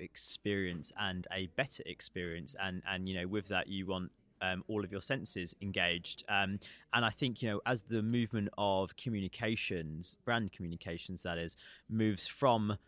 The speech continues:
you know, uh, brand out, um, and, you know, to, you know, adding value, utility, um, inspiring, I think, you know, voice can only form a bigger part of that because that's an inherently an emotional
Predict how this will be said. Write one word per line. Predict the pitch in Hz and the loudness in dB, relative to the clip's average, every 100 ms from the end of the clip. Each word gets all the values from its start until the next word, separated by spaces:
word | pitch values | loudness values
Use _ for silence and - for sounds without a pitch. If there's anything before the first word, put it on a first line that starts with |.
| _ _ | _ _
you | 110 | -2
know, | 95 98 - _ _ | 0 0 -4 _ _
uh, | 101 92 | -2 0
brand | 90 110 101 92 - | 0 2 2 0 2
out, | 107 98 - - _ _ - | 4 4 0 -10 _ _ -4
um, | 98 95 92 90 90 - - - | 0 2 0 -2 -6 -10 -20 -6
and, | 98 92 92 - | -4 -2 -4 -4
you | 107 | -4
know, | - - | -4 -4
to, | 123 107 98 101 | 0 2 2 0
you | 107 | -2
know, | 90 95 - - _ | 0 -2 -4 -20 _
adding | 117 107 101 | 2 2 2
value, | 98 95 95 | 2 2 2
utility, | 92 92 - 98 92 - 87 107 147 | 0 -2 0 0 0 0 -2 -2 -4
um, | - 92 87 87 - | 0 0 0 -4 -6
inspiring, | 98 - 95 92 90 98 107 | -6 -2 0 2 0 -2 -4
I | 101 | -6
think, | - 107 87 | -4 -4 -4
you | 107 | -4
know, | 92 90 - - _ _ | -2 -2 -4 -20 _ _
voice | 107 110 101 98 - | -4 2 2 4 2
can | - 101 | 2 -2
only | 92 90 | -2 -4
form | - 95 | -6 -6
a | 90 | -4
bigger | 98 90 | -4 -6
part | - 98 92 | -2 -2 0
of | |
that | 92 80 | -2 -4
because | - 101 | -6 -4
that's | 98 - 95 | -4 -4 -8
an | |
inherently | 90 - 90 - 87 | -6 -4 -6 -4 -6
an | |
emotional | 85 90 90 - 98 87 | -2 -2 -2 -4 -6 -8